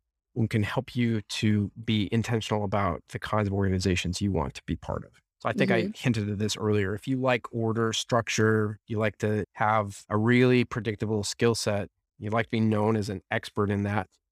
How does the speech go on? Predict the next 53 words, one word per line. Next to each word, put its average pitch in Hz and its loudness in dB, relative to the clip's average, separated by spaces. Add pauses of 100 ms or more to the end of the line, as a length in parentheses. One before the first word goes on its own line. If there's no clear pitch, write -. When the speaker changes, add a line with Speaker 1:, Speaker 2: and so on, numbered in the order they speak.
Speaker 1:
skill 101 -4
set, 110 -2
then 107 0
a 104 0
more 117 2
mechanistic 113 -4
style 110 0
organization 104 -2
is 98 0
probably 120 -2
the 123 -6
place - -8
where 127 0
you're 131 -2
gonna 147 0
feel 160 -2
most 160 -2
comfortable. - -6
If 95 -4
you 101 -2
like 98 -2
novelty, 104 -2
if 95 -6
you 101 2
like 104 0 (320)
to 123 -12
be 104 2
creative, 98 0
if 98 -6
you 95 -2
like 95 -2
to - -14
be 87 0
innovative, 101 0
and 127 2
you 120 2
like 120 0
to 113 -4
have 117 -2
a - -6
lot 110 2
of 107 -4
flexibility 110 -2
and 107 -2
freedom 110 2
in 104 -2 (100)
how 98 0
you 101 2
do 113 0
things, 73 -6
then 101 -4
a 95 -2
more 110 2